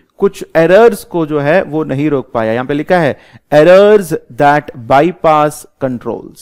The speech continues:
वो एरर्स, वो फ्रॉड्स जिसको कि इंटरनल कंट्रोल नहीं रोक पाया, या फिर उसको हम बोल सकते हैं errors not detected by controls। देखिए, यहां पे दो तरीके से हैं,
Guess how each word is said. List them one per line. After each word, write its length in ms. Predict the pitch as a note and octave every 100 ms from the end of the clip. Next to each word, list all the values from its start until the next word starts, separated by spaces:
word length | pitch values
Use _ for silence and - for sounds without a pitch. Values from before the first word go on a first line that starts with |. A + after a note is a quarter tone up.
| - _ _ _ _ _ _ _
वो 300 | C3 F#3+ A#3
एरर्स, 580 | - G#3 G#3 G#3 G3+ C3+
वो 280 | A#2+ E3 A3
फ्रॉड्स 760 | - F3+ F3+ E3 D3 B2 - _
जिसको 400 | B2 D3+ - D#3
कि 160 | C#3+ G#3+
इंटरनल 480 | - D#3+ D3+ E3 F3
कंट्रोल 580 | D#3 D3 D3+ E3+ G#3+ G3+
नहीं 420 | B2+ B2 F3 A#3+
रोक 240 | F#3+ -
पाया, 280 | C3 G2+ - _ _ _ _ _ _ _ D#3
या 100 | D#3+
फिर 140 | F#3+
उसको 160 | F#3 F#3
हम 80 |
बोल 160 | E3 E3+
सकते 320 | G3 F#3 F#3+
हैं 340 | F3+ F#3+ - _ D3+
errors 580 | D#3 F#3 G#3+ A3+ G3 E3+ D3+
not 420 | C#3+ E3+ G3+ A3 G3
detected 520 | E3+ F3 - F#3+ F3
by 200 | C#3+ D#3+ F#3
controls। 440 | A#3 B3+ F3 B2+ -
देखिए, 340 | E3+ - B2 - _ _ D3+
यहां 140 | E3
पे 160 | G#3 G#3
दो 340 | C#3+ F3+ A#3+
तरीके 380 | - E3 D3 B2+
से 140 | A#2
हैं, 220 | G#2+ -